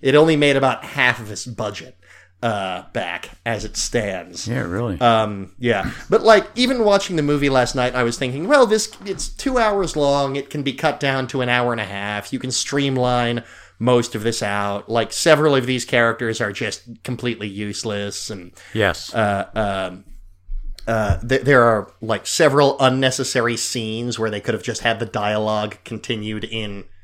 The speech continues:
Speaker 1: a previous sequence or something like that. But, um, I, I think this was the first mo-, movie I saw where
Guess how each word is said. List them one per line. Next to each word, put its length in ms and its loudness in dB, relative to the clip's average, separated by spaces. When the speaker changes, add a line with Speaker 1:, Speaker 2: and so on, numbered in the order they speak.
Speaker 1:
a 60 -4
previous 600 -6
sequence 640 -8
or 300 -6
something 320 -8
like 180 -8
that. 300 -4
But, 200 -4
um, 340 4
I, 220 -2
I 80 2
think 220 0
this 160 -2
was 140 -2
the 100 -4
first 280 -2
mo-, 300 0
movie 340 0
I 80 2
saw 380 2
where 420 2